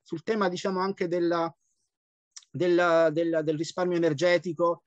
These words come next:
eh, dell'attenzione all'economia circolare, al, al risparmio. Ecco, queste green communities non sono altro che cittadini attivi che si mettono insieme, partecipano all'attuazione del P N R e lo rendono, diciamo,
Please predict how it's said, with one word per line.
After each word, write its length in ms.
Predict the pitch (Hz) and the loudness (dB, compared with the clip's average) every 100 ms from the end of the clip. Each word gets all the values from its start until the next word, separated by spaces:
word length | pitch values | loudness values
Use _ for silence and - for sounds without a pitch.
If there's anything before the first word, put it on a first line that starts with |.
| - | -6
eh, 320 | 151 160 156 | 0 0 0
dell'attenzione 840 | 151 165 160 180 165 - 175 165 165 | -2 -4 -4 -6 -6 0 0 0 -2
all'economia 800 | 156 151 151 151 160 170 170 160 | -4 -4 -4 -2 -2 0 0 -2
circolare, 680 | 165 - 165 165 165 165 | -4 -2 0 2 2 4
al, 180 | 160 165 | 4 2
al 140 | 165 156 | 0 -2
risparmio. 720 | 165 - 165 151 151 160 - _ - | -2 0 2 2 0 -4 -8 _ -2
Ecco, 460 | 233 - 202 196 156 | -2 0 0 0 -4
queste 300 | 208 294 226 | -6 0 0
green 180 | 190 294 | 0 0
communities 600 | 247 214 185 160 196 - 226 | 2 2 2 0 -2 -4 -4
non 180 | 269 | -4
sono 240 | - 262 220 | -4 0 2
altro 300 | 269 - 226 | 0 -2 -4
che 120 | - | -4
cittadini 480 | - 220 269 220 202 | -8 -4 -2 0 0
attivi 420 | 247 - 262 233 | 0 -2 -2 -2
che 120 | 202 | -4
si 180 | - 220 | -6 -4
mettono 340 | 226 - 180 | -4 -4 -4
insieme, 640 | 233 - - 175 156 233 - _ _ _ _ | -4 -2 2 2 2 0 -4 _ _ _ _
partecipano 960 | 269 277 - 208 160 180 202 220 269 196 | 0 0 2 2 2 0 0 0 -2 0
all'attuazione 640 | 208 214 240 - 208 214 | 0 2 -2 -2 -2 -2
del 160 | 185 | -4
P 160 | - 208 | -2 -2
N 80 | 262 | 0
R 340 | 190 208 254 | 0 0 2
e 220 | 262 208 | 0 0
lo 120 | 214 214 | -2 0
rendono, 400 | 180 196 196 185 | -2 -2 -4 -4
diciamo, 500 | 160 175 160 160 | -4 -2 0 -2